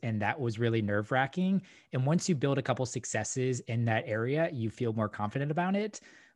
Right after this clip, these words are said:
But early on, that very first time, I remember I had to just commit to it.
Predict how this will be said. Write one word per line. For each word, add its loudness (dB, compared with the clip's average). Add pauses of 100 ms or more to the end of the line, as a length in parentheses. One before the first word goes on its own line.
But 2
early 4
on, 0 (240)
that -2
very 0
first -2
time, 0
I 0
remember 0
I -2
had -2
to 0
just -6
commit -4
to -6
it. -8